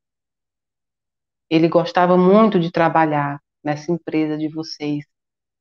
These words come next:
Ele gostava muito de estar ali, em família. Amava,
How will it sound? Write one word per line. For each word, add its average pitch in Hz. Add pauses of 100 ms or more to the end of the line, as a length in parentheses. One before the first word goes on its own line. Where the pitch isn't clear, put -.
(280)
Ele 165
gostava 190
muito 214
de 175
estar 180
ali, 165 (360)
em 160
família. 165 (1160)
Amava, 208